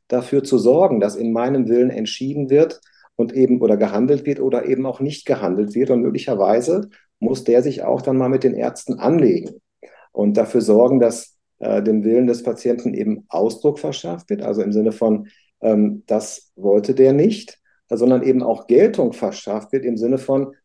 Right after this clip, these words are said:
das stellen Sie jetzt ab. Und das kann auch mal zu Konflikten führen. Also ich sage immer, ähm, wenn Patientenverfügung, dann bitte auch eine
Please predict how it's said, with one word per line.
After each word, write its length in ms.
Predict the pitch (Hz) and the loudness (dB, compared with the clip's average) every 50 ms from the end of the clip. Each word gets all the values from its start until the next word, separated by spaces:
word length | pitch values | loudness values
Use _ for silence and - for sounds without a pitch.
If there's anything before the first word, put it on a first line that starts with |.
| _ - | _ -4
das 320 | 120 117 123 123 - - - | -2 -2 -2 -4 -6 -14 -14
stellen 400 | - - - 135 131 131 131 120 | -10 -2 2 4 6 6 4 4
Sie 140 | 113 117 113 | 2 0 2
jetzt 340 | 110 101 104 - - - - | 2 0 0 0 -6 -8 -4
ab. 300 | 151 180 185 - - - | -4 -4 -4 -6 -12 -8
Und 120 | 104 104 | -4 0
das 200 | 104 107 107 - | 0 0 -2 -2
kann 200 | - - 117 120 | -4 -4 -2 0
auch 180 | 110 120 120 - | -2 -2 -2 0
mal 240 | 123 113 117 113 - | 0 2 2 0 0
zu 380 | - 127 120 120 123 120 - _ _ _ _ _ _ | 2 2 2 2 2 -2 -6 _ _ _ _ _ _
Konflikten 500 | - 120 113 110 - 127 135 131 - 104 | -4 -4 -2 0 0 0 0 0 -4 -8
führen. 240 | 101 - - 90 87 | -8 -6 -6 -4 -4
Also 160 | 87 85 101 | -4 -4 -4
ich 80 | 101 - | -4 -4
sage 200 | - 123 - 131 | -4 -4 -2 0
immer, 240 | 120 117 113 113 113 - _ _ _ _ _ _ - | 2 2 2 0 -2 -10 _ _ _ _ _ _ -6
ähm, 360 | 110 107 101 101 101 104 101 | -2 -2 0 0 -2 -2 0
wenn 200 | 104 117 135 131 | 0 0 0 0
Patientenverfügung, 1080 | 135 143 131 - 139 131 139 135 - 139 127 - - 143 139 135 139 135 131 123 - | -2 -4 -4 -2 -4 -4 -4 -4 -4 -6 -6 -2 -2 0 2 2 2 2 0 -4 -4
dann 200 | - 113 117 110 | -4 -4 -4 -2
bitte 280 | 127 123 123 - - - | -4 -4 -4 -4 -4 -2
auch 180 | 117 117 - | -2 -2 -2
eine 300 | - 107 113 117 113 110 | -4 -4 -2 -2 -2 -4